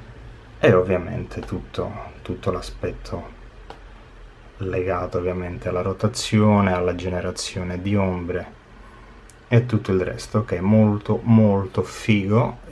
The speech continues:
Ovviamente c'è la possibilità di animarlo, più che altro di muoverlo e adattarlo esattamente alla vostra scena, ok?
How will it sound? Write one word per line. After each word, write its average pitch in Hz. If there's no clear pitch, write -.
Ovviamente 98
c'è -
la 92
possibilità 98
di 92
animarlo, 92
più -
che -
altro 123
di 95
muoverlo 110
e 92
adattarlo 90
esattamente 92
alla 87
vostra 87
scena, 85
ok? 123